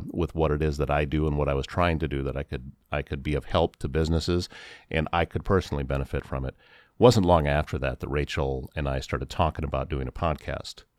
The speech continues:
for the Glenwood Area Chamber of Commerce, and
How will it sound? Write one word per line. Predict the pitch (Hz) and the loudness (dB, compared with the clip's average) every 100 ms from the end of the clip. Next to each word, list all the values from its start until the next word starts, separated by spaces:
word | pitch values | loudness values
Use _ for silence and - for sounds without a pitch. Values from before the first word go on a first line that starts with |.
| _ | _
for | - 92 73 62 60 - - | 2 4 4 2 -4 -10 -4
the | 73 71 | -2 0
Glenwood | 76 73 71 67 | 0 0 0 0
Area | 67 64 | -2 -2
Chamber | 65 69 64 65 | -6 -8 -6 -6
of | |
Commerce, | - 98 92 67 - - - | 0 4 4 2 -2 -6 -4
and | 82 78 78 76 76 | 0 2 2 0 -2